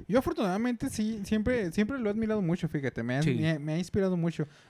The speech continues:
Speaker 1: Yo lo sigo desde el dos mil once, doce, creo,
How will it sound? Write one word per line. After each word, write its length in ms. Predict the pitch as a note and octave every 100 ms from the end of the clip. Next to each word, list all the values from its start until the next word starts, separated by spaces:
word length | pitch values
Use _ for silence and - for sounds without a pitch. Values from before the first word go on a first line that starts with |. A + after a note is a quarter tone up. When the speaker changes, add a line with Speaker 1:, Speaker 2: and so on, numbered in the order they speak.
| -
Speaker 1:
Yo 80 |
lo 80 | F#3
sigo 240 | A#3+ C4 C#4+
desde 240 | B3+ F#3+
el 240 | D3 C#3
dos 160 | C3 A#2+
mil 240 | C3 C#3+ C#3
once, 600 | D#3 F#3 - G#3+ G3+ G3+ G3
doce, 400 | D#3+ F3+ G#3+ G3
creo, 380 | F3+ G3 C#4